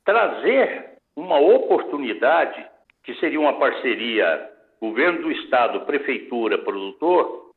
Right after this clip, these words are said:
pra que a gente possa aumentar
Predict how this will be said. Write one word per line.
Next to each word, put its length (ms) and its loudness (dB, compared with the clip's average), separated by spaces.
pra 640 0
que 80 4
a 60 6
gente 300 -2
possa 440 2
aumentar 1000 0